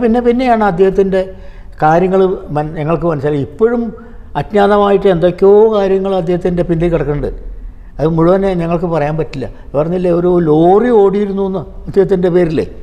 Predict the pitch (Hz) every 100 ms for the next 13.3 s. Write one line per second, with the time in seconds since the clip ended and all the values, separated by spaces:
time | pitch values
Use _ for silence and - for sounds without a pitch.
0 | - - - - - - - - - -
1 | - - - 143 180 185 196 208 220 214
2 | 214 208 208 202 196 170 175 202 240 247
3 | 220 208 190 180 175 175 160 151 151 202
4 | 196 202 190 180 185 - 202 214 214 208
5 | 202 208 180 185 170 - - - - -
6 | - 170 196 175 156 185 196 226 214 196
7 | - - - - - 165 170 170 165 165
8 | 170 180 175 180 185 170 160 175 170 160
9 | 147 151 156 151 123 123 127 117 117 143
10 | 180 190 156 147 151 143 131 135 135 123
11 | 127 127 127 107 92 104 104 95 85 85
12 | 87 - - - - - 202 - 160 170
13 | 170 151 147